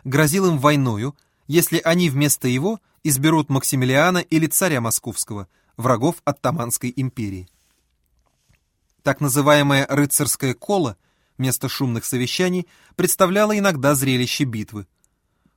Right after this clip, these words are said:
Толпы вооружённых стреляли друг в друга. Наконец условились благоразумно прекратить междоусобие и выставить в поле три знамени: российское, цесарское, шведское,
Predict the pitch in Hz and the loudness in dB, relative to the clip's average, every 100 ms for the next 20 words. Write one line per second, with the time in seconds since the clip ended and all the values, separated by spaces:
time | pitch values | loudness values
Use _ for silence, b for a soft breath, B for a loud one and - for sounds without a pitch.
0 | _ 160 147 127 117 117 117 127 165 170 | _ 2 2 2 0 0 0 0 0 -2
1 | - 139 120 117 123 120 113 107 107 95 | -4 -2 -2 0 -2 -4 -8 -6 -6 -8
2 | 92 _ _ _ _ _ _ _ _ _ | -12 _ _ _ _ _ _ _ _ _
3 | _ 143 147 202 247 - 170 185 190 180 | _ -2 0 0 0 -2 -4 2 4 4
4 | 165 151 147 147 151 143 170 165 - - | 2 0 0 2 2 2 2 0 -2 -4
5 | 156 175 175 123 - 117 107 127 - 196 | -4 -2 -4 -4 -6 -6 -2 -2 0 0
6 | 175 180 b b b - 190 240 - 208 | 2 0 b b b -4 0 0 0 -4
7 | 175 - 190 202 196 - 170 147 156 104 | -4 -8 -2 0 0 0 -2 0 -2 -2
8 | 98 92 _ _ _ _ _ _ 131 143 | -8 -12 _ _ _ _ _ _ 0 0
9 | - 202 - 196 190 185 _ _ _ - | 0 -4 -4 -4 -4 -6 _ _ _ -2
10 | 135 160 - - 175 165 _ _ - - | 0 -2 -4 -4 -4 -6 _ _ -8 -2
11 | 165 - - 104 | -2 -2 -8 -12